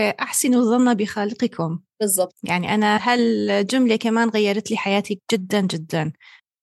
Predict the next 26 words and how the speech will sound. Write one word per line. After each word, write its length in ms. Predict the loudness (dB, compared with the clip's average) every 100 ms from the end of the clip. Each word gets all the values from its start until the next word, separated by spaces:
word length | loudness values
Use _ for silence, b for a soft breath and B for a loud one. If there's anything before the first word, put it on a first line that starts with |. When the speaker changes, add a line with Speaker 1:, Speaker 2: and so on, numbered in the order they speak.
| -4
Speaker 1:
آه، 280 | 0 2 2
وفعلًا 360 | 2 0 2 2
من 160 | 2
وقت 280 | 0 -2 0
ما 100 | 0
بلشت 640 | 2 0 2 2 0 -4 -8 -2
أثق 320 | 0 0 -2 -4
بخياراته، 880 | -2 2 4 4 2 0 -4 -6 -6 _ _ _ -2
فجأة 200 | 0 2 2
تحولوا 720 | 0 0 2 2 2 0 -2 -4
كل 140 | -6 -4
أفكاري 500 | -6 0 2 2 2
إلى 140 | 2
منحى 280 | 2 0 -2
آخر، 360 | -4 -4 -8 -14 _ _ _ _ -4
بحيث 320 | 0 0 2
إنه 200 | 2 2
حتى 320 | 0 -2 -2
حياتي 420 | 0 2 2 2
اللي 120 | 2
عم 140 | 2 2
بعيشها 600 | 2 2 0 0 0 -2 -4
صرت 180 | -4
أشوفها 300 | 0 0 0 -2
بغير 200 | -2 -2
طريقة، 500 | 0 -2 -2 -4